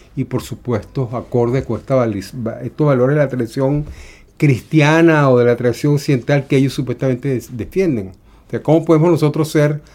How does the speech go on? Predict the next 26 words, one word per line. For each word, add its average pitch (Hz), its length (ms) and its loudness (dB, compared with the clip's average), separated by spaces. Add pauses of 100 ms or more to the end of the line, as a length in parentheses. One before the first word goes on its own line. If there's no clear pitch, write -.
(400)
y 143 120 0
actuar 147 500 2
de 160 80 4
forma 147 300 2
inteligente, 135 840 0 (180)
lúcida, 165 720 2 (380)
en 120 100 -4
relación 123 560 -2
con 131 220 -2
algo 127 280 -2
que 135 120 -4
no 123 100 0
entendemos 151 680 0 (440)
o 127 120 -6
que 127 120 0
no 123 140 -2
queremos 151 380 4
entender 131 580 0 (500)
y 123 120 0
al 117 80 2
mismo 120 240 2
tiempo, 117 680 0 (760)
um, - 560 -18 (440)
fortalecer 123 680 -4 (1700)
estos 117 340 -4
valores 113 540 -2